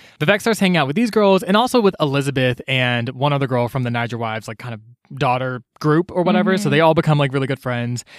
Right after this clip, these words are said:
Speaker 1: There's a memory of him, like, going home after hanging out with them, and there's, like, a mob up the street, and, like, everyone's, like, running inside and trying to, like,
Speaker 2: Mm-hmm.
Speaker 1: escape the mob, but, like, Vivek, like, stands in the middle of the street. And it may or may not have been one, having one of those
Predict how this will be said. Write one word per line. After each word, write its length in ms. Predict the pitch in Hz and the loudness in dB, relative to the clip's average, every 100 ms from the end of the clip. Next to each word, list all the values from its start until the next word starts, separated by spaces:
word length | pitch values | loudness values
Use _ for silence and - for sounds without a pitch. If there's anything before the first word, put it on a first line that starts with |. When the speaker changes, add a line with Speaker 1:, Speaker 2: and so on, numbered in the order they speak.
| - | -10
Speaker 1:
There's 120 | - 151 | -2 0
a 60 | |
memory 320 | 156 175 190 | 2 2 2
of 80 | 185 | 0
him, 400 | - 160 147 143 | -2 -2 -2 -2
like, 280 | 127 113 - _ _ _ - | -4 -8 -12 _ _ _ -8
going 260 | 135 156 170 | 0 2 2
home 280 | - 139 139 | 2 0 2
after 160 | 143 139 | 2 2
hanging 240 | 135 127 | 0 0
out 120 | 120 | -4
with 140 | 143 - | -4 -2
them, 320 | 143 143 147 | -2 0 -2
and 120 | 143 151 | 0 0
there's, 120 | 170 | 2
like, 100 | 196 | 0
a 80 | 143 | 0
mob 380 | 117 120 135 147 | 0 -2 -2 -2
up 140 | 127 | -6
the 80 | - | -4
street, 600 | 127 - - 113 147 202 | -4 -4 -8 -8 -8 -8
and, 160 | - 156 | -2 0
like, 160 | 139 135 | 0 -2
everyone's, 480 | 139 151 160 156 143 | -2 0 0 0 0
like, 340 | 131 120 117 - _ _ - | -4 -6 -8 -14 _ _ -2
running 240 | 147 160 | 2 2
inside 340 | 156 - 139 | 2 2 2
and 80 | 143 | 2
trying 140 | 147 135 | 0 0
to, 60 | |
like, 100 | 127 117 | -2 -2
Speaker 2:
Mm-hmm. 60 | |
Speaker 1:
escape 320 | 127 320 135 - | -2 -2 -6 -6
the 80 | |
mob, 360 | 135 131 131 131 | -4 -2 -2 -4
but, 120 | 139 | -4
like, 140 | 127 127 | -6 -6
Vivek, 360 | 131 131 143 | -4 -4 -4
like, 140 | 135 120 | -8 -10
stands 300 | - 131 135 | -8 -8 -6
in 40 | |
the 60 | 139 | -6
middle 160 | 135 131 | -6 -6
of 80 | |
the 60 | 131 | -8
street. 400 | - 135 131 131 | -10 -8 -8 -4
And 120 | 202 233 | -2 0
it 100 | 214 | 2
may 340 | 202 311 392 | 4 4 2
or 100 | 269 | 0
may 220 | 233 220 190 | 2 2 2
not 320 | 139 131 156 | 2 0 -2
have 100 | 180 | -4
been 140 | 180 | -2
one, 100 | 175 175 | -2 -4
having 280 | 165 175 | -4 -4
one 120 | 175 175 | -2 0
of 60 | |
those 200 | 180 160 | 0 -2